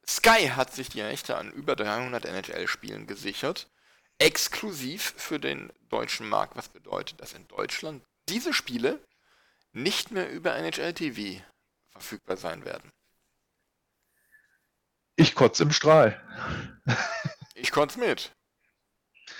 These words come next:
Speaker 2: Finde ich echt eine Frechheit, dass man da jetzt, äh, also dass man erst das Abo bei N H L T V abgeschlossen hat, hat da hundert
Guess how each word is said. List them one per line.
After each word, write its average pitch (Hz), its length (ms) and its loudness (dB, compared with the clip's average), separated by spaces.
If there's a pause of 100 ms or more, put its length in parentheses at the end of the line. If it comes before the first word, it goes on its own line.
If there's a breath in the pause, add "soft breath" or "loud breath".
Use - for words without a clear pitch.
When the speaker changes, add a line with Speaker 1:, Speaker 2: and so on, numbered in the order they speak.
(260 loud breath)
Speaker 2:
Finde 147 320 4
ich - 220 0 (200)
echt 151 400 6
eine 139 160 4
Frechheit, 135 800 6
dass 123 200 2
man 123 120 2
da 117 120 8
jetzt, - 380 4
äh, 135 100 2
also 123 200 4
dass 127 200 6
man 127 140 4
erst - 320 2
das - 160 -14
Abo 143 280 6
bei 135 140 6
N 131 60 0
H 127 160 -4
L 131 100 6
T 147 160 -6
V 147 160 2
abgeschlossen 143 600 2
hat, 139 120 0
hat 127 180 0
da 123 140 4
hundert 123 440 2